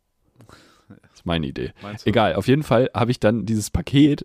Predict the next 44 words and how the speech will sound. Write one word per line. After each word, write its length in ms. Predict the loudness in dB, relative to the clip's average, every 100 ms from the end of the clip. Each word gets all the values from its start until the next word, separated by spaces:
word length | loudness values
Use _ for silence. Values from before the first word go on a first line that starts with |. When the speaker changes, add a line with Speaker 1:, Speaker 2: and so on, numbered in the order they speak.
| -4
Speaker 1:
also 200 | -2 -2
das 180 | -2 0
war 140 | 2
halt, 300 | 2 -2 -6 -10
ich 100 | -2
sag 140 | 0
jetzt 100 | 0
nur 100 | 0
so 100 | 0
viel, 140 | 0
es 120 | -4 -2
musste 240 | -2 -2
auch 80 | -2
versichert 440 | -2 -2 0 -2
sein. 300 | 0 0 -2 -8 -20 -20 -20 _ _
Und 360 | 2 2 2 2
ja, 200 | 2 4
weiß 180 | 2 2
ich 40 |
nicht, 200 | -2 -2
die 100 | 0
hat 120 | 0
sich 100 | 0
dann 140 | 0 0
einfach 160 | 2
nochmal 240 | 2 2 0
für 100 | 0
zwölf 240 | 2 2
Euro 140 | 4 2
den 140 | 2
Versand 280 | 2 2 0
gegönnt, 400 | -2 -2 -2 -2 _ _ -20 _ _ -4
ähm, 580 | 2 4 2 2 0 -2 _ -2
weil 120 | 0
sie 140 | 0 2
halt 220 | 0 0
um 120 | -4 -2
eine 360 | 0 0 -2
Zahl 320 | -2 0 2
abweichend 840 | 2 -2 0 0 0 -2 -6 -6 -4
die 100 | 0
Hausnummer 400 | 0 0 -2 -2
angegeben 440 | -4 -6 -4 -2
hat. 200 | -4